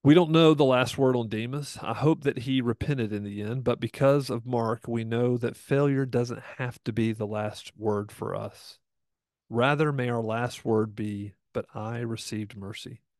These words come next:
And whatever may have happened in the past, let us resolve to pursue Jesus as our treasure and seek to live lives of useful service for him from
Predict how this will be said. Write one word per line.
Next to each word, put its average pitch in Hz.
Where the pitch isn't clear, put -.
And 120
whatever 160
may 165
have 151
happened 139
in 127
the 127
past, 135
let 127
us 139
resolve 123
to -
pursue 120
Jesus 165
as 117
our 113
treasure 156
and 113
seek -
to 151
live 127
lives 107
of 110
useful 123
service 107
for -
him 107
from 107